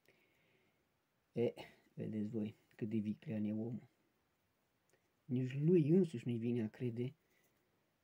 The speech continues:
când are momente, când vede cât e de viclean. Nu-i vine să creadă nici lui însuși de viclenia de care este în stare.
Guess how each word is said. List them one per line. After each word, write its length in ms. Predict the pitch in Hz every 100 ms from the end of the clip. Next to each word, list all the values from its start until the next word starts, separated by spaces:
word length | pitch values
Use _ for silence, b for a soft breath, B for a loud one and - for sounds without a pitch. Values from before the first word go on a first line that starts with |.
| _ _ _ _ _ _ _ _
când 300 | - 131 123
are 260 | 139 165 160
momente, 760 | 139 135 147 147 147 139 127 b b b b b b - - _ _
când 180 | - 120
vede 280 | 123 123 -
cât 200 | - 156
e 60 | 127 117
de 80 | 123
viclean. 560 | 107 110 - 117 98 - _ _ _ _ _
Nu-i 140 | 202
vine 220 | 208 190
să 160 | 165 160
creadă 260 | 160 165 151
nici 260 | 143 135
lui 160 | 135 123
însuși 380 | 117 - 110 -
de 100 | 127
viclenia 580 | 123 120 - 120 123 131
de 160 | 110 -
care 240 | - 117 107
este 300 | 107 - -
în 80 | -
stare. 400 | - - -